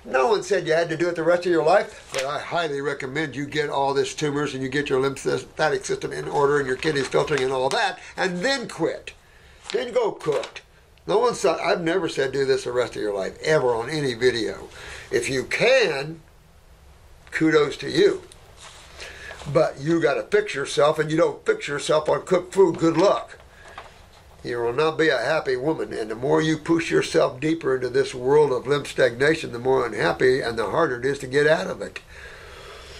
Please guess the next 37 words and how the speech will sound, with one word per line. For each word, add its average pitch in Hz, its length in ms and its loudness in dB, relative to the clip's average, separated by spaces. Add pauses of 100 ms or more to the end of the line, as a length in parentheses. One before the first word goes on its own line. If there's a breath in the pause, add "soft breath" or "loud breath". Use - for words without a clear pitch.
(160 loud breath)
I'm 147 200 4
going 160 200 4
to 139 60 -4
start 175 380 4
the 139 80 -2
Doctor 151 300 0
Morse 156 300 -2
course 160 320 0
soon 160 260 0
to 131 100 4
have 143 280 2
full 160 240 2
knowledge. 143 560 0
Go, 170 520 6
honey, 120 220 -4
go, 165 440 4
get 170 280 2
on 185 240 6
and 147 100 -2
go. 180 360 4 (100)
Anita, 160 420 0
thirty-four 185 840 2
years 170 340 0
old, 175 380 6
go, 180 340 4
go, 180 320 0
go. 175 300 0 (3250 loud breath)
Or 160 180 2
have 170 220 4
some 175 180 2
of 165 140 6
our, 160 320 6
uh, 147 240 4
local 156 260 2
distributors, 156 520 -2
our, 135 320 2
uh, 143 320 -2